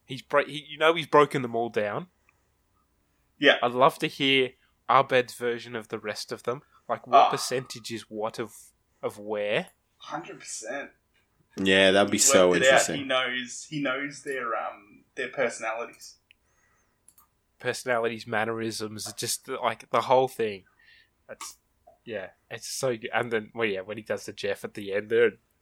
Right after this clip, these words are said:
Speaker 1: pushes stuff over again. And
Speaker 2: <laughs>
Speaker 1: So, uh, after we, after that scene, we get, uh, Jenny reading on the couch in the lounge area, and, uh, Abed puts his moves to practice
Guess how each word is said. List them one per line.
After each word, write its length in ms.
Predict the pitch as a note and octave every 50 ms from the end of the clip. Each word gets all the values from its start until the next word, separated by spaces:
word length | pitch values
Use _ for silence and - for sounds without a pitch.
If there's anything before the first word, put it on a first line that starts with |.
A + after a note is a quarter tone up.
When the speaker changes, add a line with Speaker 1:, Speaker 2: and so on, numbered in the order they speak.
| _
Speaker 1:
pushes 280 | - - - - A2 G#2+
stuff 280 | - - A#2 - - A2+
over 240 | A2 A2 A2 A#2 A2+
again. 380 | - B2 A2+ A2 A#2 F#2 F#2 -
And 140 | G2 - - _ _ _ _ - - - - - -
Speaker 2:
<laughs> 80 | - - - - - C6+ - - C6+ C6+ - C6+ C6+ C6+ - - - - - _ _ _ _ _ _ _ _ _ _ _ _ _ _ _ _ _ _ _ _ _ _ _ _ _ _ _ _ _ _ _ _ _ _ _ _ _ _ _ _ _ _ _ _ _ _ _ _ _ _ _ - - - _
Speaker 1:
So, 280 | - - A2+ A2+ A#2
uh, 180 | A#2+ B2 B2 - -
after 260 | B2 D3 - - F#3
we, 120 | C#3+ A#2+ - - -
after 240 | C3+ D3 - - A#2
that 180 | A2 A2 -
scene, 240 | - - A2 G#2 G2+ G#2+
we 80 | G#2 -
get, 320 | A#2+ G#2 - _ - -
uh, 220 | A2 G#2 G2+ G2 - - A#2+
Jenny 300 | G#2+ B2 C3+ C3+ C#3 B2
reading 260 | A2+ A2+ A2+ A2+ A2+ G#2+
on 60 | G2
the 60 | G2
couch 400 | - - - A2+ G#2+ G#2 - -
in 80 | A2 G#2
the 60 | G#2
lounge 400 | G2 F#2+ F#2 G2 A2 A#2 B2 -
area, 380 | A2+ A2+ A2+ A#2+ B2+ D3 F#3 - _ _ - - _ _ _ _ -
and, 240 | B2 A#2+ B2 B2 C3+
uh, 220 | C3 C3 B2+ B2
Abed 340 | - C3+ F3 F3+ A#3+ G3+ - -
puts 200 | - E3+ - -
his 160 | C3+ B2 B2+
moves 180 | C#3 C#3 B2+ -
to 100 | - -
practice 560 | - C3 C3+ - - - - - - -